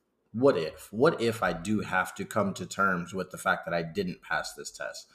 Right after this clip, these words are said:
What if I do get that paper and it says, says that I didn't pass? Like, what does that mean about me? What does that mean about where I see my career going? What does that mean about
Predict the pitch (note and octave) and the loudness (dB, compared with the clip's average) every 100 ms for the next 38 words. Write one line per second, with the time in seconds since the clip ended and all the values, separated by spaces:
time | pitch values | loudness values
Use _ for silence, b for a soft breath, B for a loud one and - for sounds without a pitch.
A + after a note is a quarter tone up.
0 | b b - B2 B2 G#2+ A2 - F2 E2+ | b b 0 2 2 0 0 0 -2 -2
1 | - A2 G#2 F#2+ F2+ _ _ _ _ - | 0 2 2 0 -4 _ _ _ _ -18
2 | F2 B2 B2 A2+ G2 F#2 - - G#2+ F#2+ | 0 0 4 4 4 4 -2 -4 -2 0
3 | F#2+ F2+ F2+ F2+ - G#2 F#2+ - - - | 2 2 2 -2 0 2 2 -2 -14 -16
4 | - A2 F2 - E2+ E2 E2 E2+ - G2 | 0 2 2 -2 -2 -2 -2 -6 -2 -2
5 | D2 - E2 - - - - _ _ F#2+ | -2 -4 -4 -4 -10 -16 -18 _ _ -2
6 | F2 E2 - _ _ _ _ _ A#2 A2 | -2 -4 -14 _ _ _ _ _ 6 8
7 | A2 G2 G2+ F2 D#2+ F2+ A2 A2 G#2 G#2 | 6 4 2 2 2 4 6 6 4 0
8 | - A2 G#2 F#2 F2 F#2 F#2 F2+ F2+ F2 | -8 -4 -4 0 0 0 -4 -4 0 2
9 | F2 F2 E2+ - G2 F#2 F#2 - F#2 E2+ | 4 2 0 -4 0 2 2 0 -2 -4
10 | - F2 F#2+ G2+ G2 G2 G2 G2 G2 F#2+ | -4 -2 2 4 4 2 2 0 -2 -6
11 | _ - F#2+ F2+ E2+ E2+ F#2 F2+ E2+ E2+ | _ -6 -6 -2 -2 -2 -2 -2 0 2
12 | E2+ E2+ E2 - | 2 2 0 -4